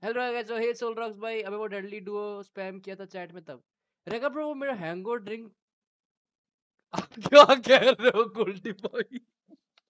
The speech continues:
कैसी बातें कर रहे हो? राम, राम, राम, राम। कैसी बातें कर रहे हो? पागल हो क्या?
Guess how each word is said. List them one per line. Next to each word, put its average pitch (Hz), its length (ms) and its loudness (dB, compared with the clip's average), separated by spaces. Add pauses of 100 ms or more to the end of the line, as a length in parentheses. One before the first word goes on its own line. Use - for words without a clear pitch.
(320)
कैसी 196 380 -12
बातें 160 400 -10
कर 156 200 -18
रहे 170 340 -18
हो? 190 260 -16 (1600)
राम, 302 220 -8
राम, 330 200 -6
राम, 403 200 -4
राम। 415 240 0
कैसी - 720 -4
बातें 294 280 -16
कर 311 120 -18
रहे 277 100 -20
हो? 302 60 -20
पागल 208 540 -12
हो 339 60 -12
क्या? - 300 -14